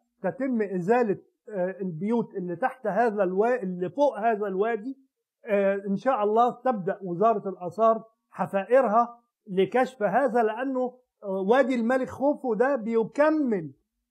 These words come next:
آه، المنطقة من الناحية التاريخية والأثرية، آه، وب-، وخاص بالملك خوفو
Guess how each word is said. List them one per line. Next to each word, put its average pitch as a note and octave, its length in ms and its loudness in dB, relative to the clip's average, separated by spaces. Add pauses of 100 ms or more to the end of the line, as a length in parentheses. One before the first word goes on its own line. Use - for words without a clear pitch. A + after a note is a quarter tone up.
(120)
آه، G#3+ 320 0
المنطقة A#3+ 800 2 (100)
من G3 240 0
الناحية G3+ 420 0
التاريخية G#3 520 0
والأثرية، G3+ 760 0 (380)
آه، G3+ 380 2
وب-، G3 360 2
وخاص B3 640 4
بالملك A3 400 0
خوفو G3+ 440 -2